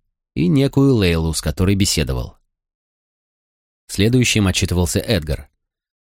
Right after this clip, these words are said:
Он объявил, что сценарист чист, поскольку имеет алиби. К тому же чутьё подсказывало Эдгару, что хотя молодой человек имел полное право ненавидеть Алисо, он не из тех, кто мог схватиться за оружие.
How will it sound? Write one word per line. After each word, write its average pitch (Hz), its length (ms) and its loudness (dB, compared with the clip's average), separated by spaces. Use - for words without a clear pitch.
Он 92 160 2
объявил, 90 480 2
что - 200 -2
сценарист 123 580 -2
чист, - 460 -8
поскольку 156 420 0
имеет 101 320 2
алиби. 67 420 -6
К - 40 -20
тому 180 220 0
же 135 100 0
чутьё 123 340 0
подсказывало 117 600 0
Эдгару, 98 480 0
что - 180 -6
хотя 123 260 0
молодой 107 320 2
человек 90 380 0
имел 95 240 2
полное 95 540 0
право 85 380 0
ненавидеть 87 540 2
Алисо, 127 460 0
он 180 220 0
не 135 140 4
из - 160 -4
тех, 143 300 0
кто - 180 -2
мог 101 200 0
схватиться 87 500 -2
за 87 140 2
оружие. 71 500 -4